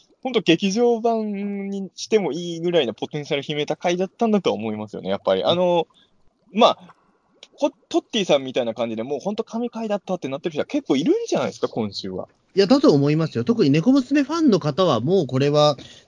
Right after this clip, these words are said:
Speaker 2: ね、
Speaker 1: うん。
Speaker 2: ディーブイディーに保存でしょう、これはもう。ええ。
Speaker 1: まあ、この回はそうやね。いや、ほんと、でも、ほんと、猫娘の出世作だな。
Speaker 2: うん、
Speaker 1: まあ、
Speaker 2: ね。
Speaker 1: そうか、でも、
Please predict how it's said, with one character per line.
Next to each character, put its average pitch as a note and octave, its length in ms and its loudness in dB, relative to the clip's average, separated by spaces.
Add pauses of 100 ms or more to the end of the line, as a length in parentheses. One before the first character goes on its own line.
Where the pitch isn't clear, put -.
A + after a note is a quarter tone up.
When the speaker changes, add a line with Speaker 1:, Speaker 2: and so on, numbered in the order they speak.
(100)
Speaker 2:
ね、 C3 140 2
Speaker 1:
う - 20 6
ん。 A#2+ 40 6
Speaker 2:
デ B2 120 2
ィ E3+ 60 4
ー F#3 40 2
ブ G#3+ 140 2
イ - 20 -4
デ G#3+ 80 -4
ィ - 20 -4
ー - 40 -2
に B2 40 2
保 B2+ 140 -2
存 D#3+ 180 4
で F3+ 120 6
し D3 80 0
ょ G#2+ 60 0
う、 - 40 -8
こ F#2 80 -8
れ F2 80 -6
は F2 140 -8
も D2+ 300 -12 (100)
う。 G#2+ 40 -8
え G#2 40 -4
え。 - 20 -4
Speaker 1:
ま G2 60 -4
あ、 F2 60 -8
こ F2 100 -6
の A2 100 -2
回 A2 200 2
は F#2 100 -2
そ G2+ 160 -2
う - 20 0
や - 60 -2
ね。 C3 540 -12 (720)
い A2+ 40 -6
や、 G#2+ 60 -6
ほ E3 160 -2
ん F3 40 -4
と、 E3+ 140 2
で E3 80 6
も、 B2+ 160 4
ほ A#2 100 0
ん A2+ 80 -2
と、 B2+ 80 -2
猫 A#2+ 280 -2
娘 B2+ 360 -6
の F#2 80 -6
出 - 240 -8
世 - 220 -12
作 G2+ 260 -8
だ - 80 -12
な。 F#2+ 120 -14 (920)
Speaker 2:
う C3 60 0
ん、 B2+ 180 6
Speaker 1:
ま - 80 6
あ、 - 40 0
Speaker 2:
ね。 B2+ 280 -2
Speaker 1:
そ - 80 4
う - 40 0
か、 B2 100 4
で F#3 80 4
も、 C#3 220 -2